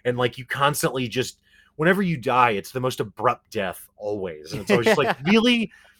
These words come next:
Speaker 1: I don't know, though. It's magical. They're, they have a, a monthly dev diary they do now 'cause they're coming out with an expansion
Speaker 2: Ooh.
Speaker 1: next year. And yeah, I'm first in line. I don't care if it's forty bucks, which I think is more than the base game.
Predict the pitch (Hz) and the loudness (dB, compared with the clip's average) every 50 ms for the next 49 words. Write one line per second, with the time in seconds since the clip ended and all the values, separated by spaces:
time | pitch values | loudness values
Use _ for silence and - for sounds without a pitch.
0 | - - - _ _ _ _ _ _ _ _ _ _ - 135 165 180 170 135 127 | -20 -20 -20 _ _ _ _ _ _ _ _ _ _ 0 4 4 4 4 4 2
1 | 131 135 120 120 101 104 117 127 - 113 113 110 110 117 110 113 - 107 98 90 | 2 2 2 0 0 -2 -4 -6 -6 -6 -4 -4 -2 -4 -4 -6 -8 -8 -6 -2
2 | 120 131 143 139 117 127 135 135 139 135 113 120 123 _ - 117 104 98 - 98 | -2 -2 -2 -2 -2 -2 0 0 0 0 -2 -6 -12 _ -8 -6 -6 -6 -6 -8
3 | 110 110 117 123 135 131 - 120 113 98 - 110 107 113 104 - 113 104 98 95 | -10 -6 -4 -4 -4 -4 -4 -6 -6 -6 -4 -2 -2 -2 -2 -2 -2 -2 -2 -2
4 | 90 92 92 95 92 85 95 95 95 92 92 - 110 90 - 104 90 - 127 113 | -4 -4 -6 -6 -8 -8 -8 -8 -6 -6 -6 -8 -8 -10 -8 -8 -8 -6 -6 -8
5 | 107 101 107 113 117 110 92 - 87 85 - - - - 143 156 156 147 - 95 | -6 -4 -4 -4 -4 -6 -8 -10 -14 -16 -16 -14 -12 -8 -8 -6 -6 -6 -8 -8
6 | 87 85 85 82 _ _ _ _ - 120 120 165 175 147 98 _ _ - - _ | -10 -10 -12 -16 _ _ _ _ -12 -12 -10 -10 -12 -14 -20 _ _ -20 -20 _
7 | 127 117 117 107 - - - 110 110 113 104 98 92 - _ _ _ _ _ _ | -8 -6 -6 -6 -6 -8 -10 -6 -4 -2 -2 -2 -4 -6 _ _ _ _ _ _
8 | - 107 107 101 98 92 87 90 92 104 98 98 - - 123 113 101 - - 101 | -10 -8 -6 -4 -4 -4 -4 -4 -4 -6 -6 -8 -6 -4 -4 -4 -4 -4 -8 -10
9 | 90 87 87 87 87 95 113 117 107 - 117 107 104 95 - - - - - 98 | -8 -8 -6 -6 -4 -4 -4 -4 -4 -4 -4 -4 -4 -4 -6 -10 -14 -12 -10 -10
10 | 92 92 85 90 87 85 - - - - 107 98 - - 123 110 98 - 113 95 | -10 -8 -6 -6 -6 -6 -6 -10 -12 -12 -12 -10 -10 -10 -12 -10 -8 -8 -6 -6
11 | 104 87 92 101 95 95 98 92 92 90 87 80 95 90 87 85 - - 90 85 | -6 -8 -8 -6 -4 -4 -4 -4 -6 -10 -10 -10 -8 -8 -8 -10 -12 -12 -10 -12
12 | 82 85 87 | -12 -12 -16